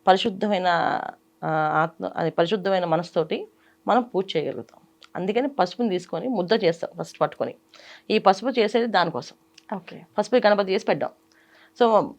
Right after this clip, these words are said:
Speaker 1: ఆ గణపతి పెట్టగానే దాంట్లో వెంటనే ఆహ్వానం అయ్యేది, తొందరగా వ-, వచ్చేది కూడా దేవతా రూపాలు.
Speaker 2: Hmm.
Speaker 1: అంటే పసుపు చూడగానే దేవతా రూపాలు తొందరగా ఆహ్వానం అవుతాయి.
Speaker 2: ఓకే.
Speaker 1: అందుకే గణపతి పూజ ఫస్ట్, గౌరీ పూజ అయినా పసుపుతో చేస్తాం ఫస్ట్.
Speaker 2: Hmm.
Speaker 1: పసుపు ముద్ద చేసాకే కంపల్సరీగా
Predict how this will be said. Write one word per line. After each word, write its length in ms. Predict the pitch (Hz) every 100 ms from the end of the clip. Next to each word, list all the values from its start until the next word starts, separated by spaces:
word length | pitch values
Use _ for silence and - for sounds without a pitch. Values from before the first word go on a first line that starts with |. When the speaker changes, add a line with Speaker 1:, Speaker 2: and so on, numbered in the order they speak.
| -
Speaker 1:
ఆ 100 | 190
గణపతి 360 | 196 220 254
పెట్టగానే 440 | 240 208 220 233 294
దాంట్లో 640 | 226 214 240 233 330 - - -
వెంటనే 400 | 202 226 254 285
ఆహ్వానం 340 | 220 214 226
అయ్యేది, 360 | 220 202 339 - _ _ _ _ _
తొందరగా 420 | 220 214 262 269 220
వ-, 200 | - -
వచ్చేది 340 | 190 185 233 220
కూడా 260 | 233 392 -
దేవతా 400 | 254 180 196 202
రూపాలు. 360 | 156 127 107 - _ 208
Speaker 2:
Hmm. 340 | 196 180 170
Speaker 1:
అంటే 120 | 202
పసుపు 340 | 233 202 196 233
చూడగానే 440 | 226 226 226 262
దేవతా 280 | 208 208 226
రూపాలు 240 | 214 226
తొందరగా 260 | 208 190 196
ఆహ్వానం 260 | 180 180
అవుతాయి. 260 | - - - _ -
Speaker 2:
ఓకే. 320 | 202 - 190 175
Speaker 1:
అందుకే 220 | 220 269
గణపతి 340 | 233 220 247 247
పూజ 200 | 220 233
ఫస్ట్, 340 | 269 214 -
గౌరీ 300 | 196 175 196
పూజ 200 | 226 214
అయినా 260 | 226 240 427 - _ _ _
పసుపుతో 220 | 196 208
చేస్తాం 360 | 247 196 185 160 143
ఫస్ట్. 200 | - 233
Speaker 2:
Hmm. 420 | 214 202 175 185 165 190
Speaker 1:
పసుపు 200 | 190 220
ముద్ద 140 | 208
చేసాకే 460 | 190 196 214 202 349
కంపల్సరీగా 680 | - 185 196 185 185 359